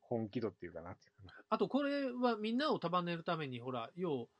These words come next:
Speaker 2: あの、アジャイルマスターとか最近よるけど、
Speaker 1: うん。
Speaker 2: その、ディレクションをする人の力量っていうのも出てくるやん。
Speaker 1: うん、うん、出てくる、出てくる。そこはか-、
Speaker 2: うん。
Speaker 1: そう、管理面のやと思うよ、ほんと。
Speaker 2: そうそうそう。
Speaker 1: 管理面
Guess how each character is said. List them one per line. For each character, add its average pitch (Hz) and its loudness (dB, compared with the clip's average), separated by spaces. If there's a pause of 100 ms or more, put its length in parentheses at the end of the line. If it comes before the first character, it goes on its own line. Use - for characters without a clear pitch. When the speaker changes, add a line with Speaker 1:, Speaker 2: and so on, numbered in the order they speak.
(340)
Speaker 2:
あ 139 -2
の、 127 -8
ア 139 -2
ジ 151 2
ャ 156 4
イ - 2
ル 160 -4
マ 196 2
ス - -8
タ 156 0
ー 131 2
と 123 -4
か 123 -4
最 135 -2
近 139 -8
よ 143 0
る 120 -8
け 127 -10
ど、 120 -4
Speaker 1:
う 110 -6
ん。 98 -8
Speaker 2:
そ - -20
の、 117 -12
デ 127 0
ィ - 4
レ 226 4
ク - -8
シ - 0
ョ 262 6
ン 254 2
を 254 4
す 302 -4
る 311 -2
人 - -2
の 170 0
力 143 -4
量 160 2
っ - -12
て - -4
い 127 0
う - -2
の 110 -8
も 110 -10
出 127 0
て 127 2
く 123 -2
る 120 -2
や 113 0
ん。 95 -4
Speaker 1:
う 98 -8
ん、 104 -2
う - -4
ん、 101 -6
出 120 -2
て 120 2
く 104 -4
る、 95 -12
出 95 -10
て 90 -10
く - -12
る。 85 -14
そ 139 -4
こ - 2
は 156 6
か-、 156 2
Speaker 2:
う - -10
ん。 - -16
Speaker 1:
そ 123 2
う、 - -18
管 143 0
理 185 2
面 147 4
の 98 -2
や 90 -6
と - -6
思 95 -6
う 73 -8
よ、 71 -14
ほ 87 -16
ん 82 -16
と。 - -20
Speaker 2:
そ 156 -4
う 127 -2
そ 131 -8
う 120 -10
そ 123 -12
う。 - -20
Speaker 1:
管 151 -4
理 175 0
面 160 2